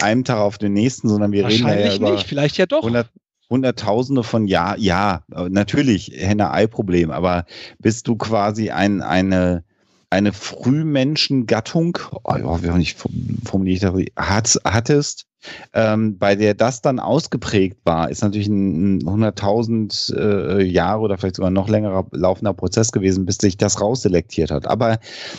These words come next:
Speaker 1: ich gla-, äh, ich bin da bei dir, Sebastian. Ich finde diesen Gedankengang auch extrem spannend. Also,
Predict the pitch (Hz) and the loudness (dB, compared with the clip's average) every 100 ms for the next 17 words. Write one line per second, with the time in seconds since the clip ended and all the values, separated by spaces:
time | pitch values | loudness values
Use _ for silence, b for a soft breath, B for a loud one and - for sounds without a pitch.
0 | B B 117 - - 110 - 113 90 98 | B B 0 0 0 0 2 -2 -2 0
1 | 101 107 117 165 175 156 143 165 135 98 | 2 2 2 0 2 0 -2 -2 -2 -2
2 | 85 85 90 92 92 139 - 123 123 120 | -2 -2 -2 -4 -2 -4 -2 -4 -2 0
3 | 127 127 135 - 120 135 127 - 160 156 | 0 0 -4 -2 0 0 0 -2 0 2
4 | - 170 147 85 73 - 104 107 110 110 | 0 0 0 -2 -6 -2 0 2 0 0